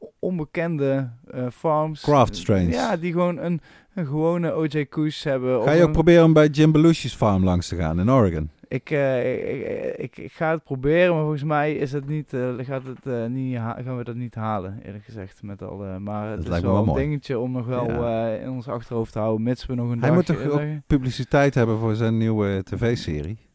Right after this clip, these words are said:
Speaker 2: daarover?
Speaker 1: Ja, wie weet zou ik een podcast kunnen overnemen.
Speaker 2: Ja.
Speaker 1: Nee, nou ja, gekkigheid. Maar, eh, nee, ja, het is, eh, ik ben, ik heb er echt ontzettend veel zin in. Ik vlieg morgen. Het is behoorlijk spannend allemaal, moet ik eerlijk zeggen. Ik ben, eh, ik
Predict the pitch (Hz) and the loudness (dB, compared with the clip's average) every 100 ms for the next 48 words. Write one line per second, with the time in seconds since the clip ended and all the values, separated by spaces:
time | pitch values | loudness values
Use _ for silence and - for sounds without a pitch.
0 | _ - 80 71 73 113 - 165 156 151 | _ -6 -4 -2 -2 -6 -8 -8 -6 -4
1 | 160 151 156 139 151 - 170 165 - 160 | -4 -2 -2 -2 -4 -2 -4 -2 0 0
2 | 160 - 170 160 151 151 160 156 151 151 | 0 -2 -4 -2 -2 0 0 -2 -2 0
3 | 160 233 330 320 262 101 78 92 95 107 | 0 0 0 0 -2 -2 -2 -6 -12 -10
4 | 120 104 104 82 101 113 98 101 95 85 | -12 -10 -10 -12 -10 -10 -8 -8 -8 -10
5 | 82 _ _ - _ 143 160 156 147 151 | -12 _ _ -20 _ -2 2 2 0 -2
6 | 151 - 151 139 139 143 151 120 156 135 | -10 -8 -6 -6 -8 -6 -6 -4 -4 -4
7 | 139 - 147 - 196 185 156 151 143 147 | -8 -10 -16 -4 -2 -2 -6 -8 -4 -2
8 | 156 165 185 156 - - 139 151 160 175 | -4 -6 -10 -16 -10 -8 -6 -2 0 0
9 | 190 185 127 - 123 110 147 156 139 - | -2 -8 -12 -18 -16 -4 0 2 0 -4
10 | - 147 147 135 127 131 131 131 127 120 | -4 -4 -2 -4 -4 -4 -6 -6 -6 -6
11 | 113 131 120 123 113 120 117 113 110 | -8 -6 -8 -10 -8 -6 -4 -6 -8